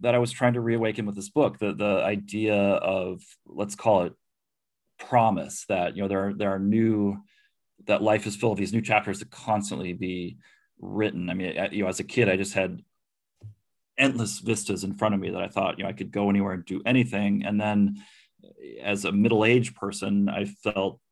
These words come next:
I had closed a lot of those doors. And I thought, "Well, this is the person I'm always going to be right now." Uh, but then working on this book, I found that I was able to, you know, sort of, sort of open some of those doors again and, and bring this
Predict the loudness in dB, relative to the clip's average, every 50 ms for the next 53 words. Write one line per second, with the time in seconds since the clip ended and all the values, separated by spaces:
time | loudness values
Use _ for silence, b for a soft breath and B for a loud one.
0 | _ -6 -4 -4 -4 -6 -12 -4 0 2 2 2 0 0 -4 -4 -4 -4 -6 -6
1 | -8 -6 -6 -6 -4 -4 -4 -4 -6 -8 -10 -12 -10 -8 -8 -6 -6 -6 -8 -6
2 | -6 -6 -2 2 2 4 4 4 4 2 0 0 0 -2 -4 -2 -2 -2 -2 -2
3 | -2 -2 -2 -2 -2 -2 -4 -4 -4 -2 -2 -2 -2 -2 -4 -6 -8 -8 -8 -10
4 | -8 -6 -4 -4 -4 -4 -6 -6 -8 -12 _ _ _ _ _ _ _ -2 0 0
5 | 0 -2 -4 -6 -6 -6 -6 -8 -10 -16 _ _ _ _ _ _ _ -2 0 2
6 | 2 2 0 -2 -2 -2 -2 -2 0 -2 -2 -2 0 -2 -2 -2 -4 -4 -2 -2
7 | -2 -4 -6 -8 -8 -8 -6 -4 -4 -2 -2 -2 -4 -6 -6 -6 -6 -6 -4 -4
8 | -4 -4 -6 -10 -10 -10 -8 -8 -8 -8 -10 b b b b b b b 2 4
9 | 4 4 4 2 0 -4 -4 -2 0 -2 -2 -2 -4 -4 -4 -6 -6 -6 -8 -8
10 | -10 -10 -10 -12 -14 -12 -10 -8 -8 -8 -6 -4 -4 -2 0 2 2 2 2 2
11 | 0 -2 -6 -10 -12